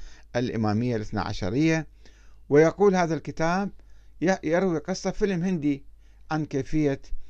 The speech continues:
آه، الهجوم على السيدة زهراء وحرق بابها وعصرها بين الباب والحائط،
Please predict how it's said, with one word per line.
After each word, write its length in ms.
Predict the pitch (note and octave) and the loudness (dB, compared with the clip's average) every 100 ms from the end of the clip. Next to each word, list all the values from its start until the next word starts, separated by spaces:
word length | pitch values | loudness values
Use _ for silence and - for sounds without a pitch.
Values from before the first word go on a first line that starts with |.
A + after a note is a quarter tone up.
| - - - | -12 -20 -14
آه، 340 | - A#2 F#2 G#2 | -6 -4 -2 -4
الهجوم 560 | A#2 A2+ A2+ A2 C#3 | -4 -4 -4 -2 -4
على 240 | - G#2+ F#2+ | -4 -6 -6
السيدة 360 | - G#2+ G2 | -4 -2 -2
زهراء 640 | F#2+ G2 F#2+ A2+ C#3 C#3+ C#3+ | -2 -4 -4 -2 -2 -2 -4
وحرق 1040 | - G2 F2+ F2 F2 - - - A#2+ - G#2 | -6 -4 -4 -6 -10 -16 -20 -12 -10 -8 -6
بابها 640 | A2+ C#3 C3+ C3 C3 B2+ | -4 -4 -4 -6 -4 -4
وعصرها 560 | A#2+ - A2+ G#2+ G#2 G2 | -6 -8 -10 -8 -6 -4
بين 300 | G2 G2 F#2+ | -4 -4 -6
الباب 460 | - - G#2+ G2+ | -8 -6 -6 -4
والحائط، 680 | G2+ - C#3 - C3+ C#3 C3+ | -8 -6 -4 -2 -2 -4 -6